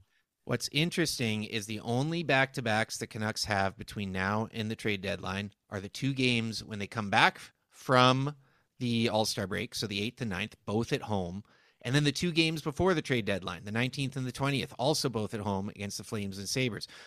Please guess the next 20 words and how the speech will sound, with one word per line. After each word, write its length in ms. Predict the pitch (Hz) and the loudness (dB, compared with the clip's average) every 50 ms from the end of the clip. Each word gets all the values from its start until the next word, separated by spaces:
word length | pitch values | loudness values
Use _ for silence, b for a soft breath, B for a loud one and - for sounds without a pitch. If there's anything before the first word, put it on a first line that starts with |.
| b b | b b
Otherwise, 720 | - 151 190 254 277 254 220 208 196 190 185 190 160 - - - | -4 -2 0 0 2 4 6 6 8 8 8 6 6 2 2 2
it, 200 | 147 156 123 - | 2 2 4 4
there's 160 | 139 139 120 | 2 2 2
a 80 | - | 2
lot 540 | - 120 110 104 104 101 107 127 160 196 233 | 2 0 0 0 0 0 2 4 6 6 6
of 100 | 247 190 135 | 4 2 2
home 300 | 147 151 160 170 170 156 | 2 2 2 0 0 0
games 320 | 143 117 107 101 98 95 | 0 0 0 0 -2 -4
in 100 | 104 98 | -4 -4
this 140 | 95 90 - | -4 -4 -4
stretch. 480 | - - 107 90 87 90 - - - - - - - - - - | -4 -4 -4 -4 -4 -6 -6 -10 -12 -12 -16 -20 -20 -20 -14 -6
Um, 500 | - 110 107 104 104 104 104 101 104 - - _ _ _ _ - | 0 4 6 8 8 8 8 6 4 0 -8 _ _ _ _ 0
not 240 | 123 139 143 139 - | 4 6 6 6 6
all 260 | 110 123 151 170 156 | 6 8 8 8 6
home 240 | 120 113 104 98 95 | 6 2 0 -2 -2
games, 280 | 87 92 92 95 95 - | -4 -4 -4 -4 -6 -6
but 340 | - - 104 104 107 107 - - | -2 0 2 2 2 0 -2 -2
it 200 | - 139 165 175 | -2 -2 2 4
is 400 | 170 196 247 254 220 - - - _ _ _ _ | 4 6 4 4 2 -2 -4 -6 _ _ _ _
possible 800 | - - - 170 - 240 208 - - 190 127 107 95 98 104 - | -6 0 2 4 6 6 4 4 2 2 2 2 2 2 0 -2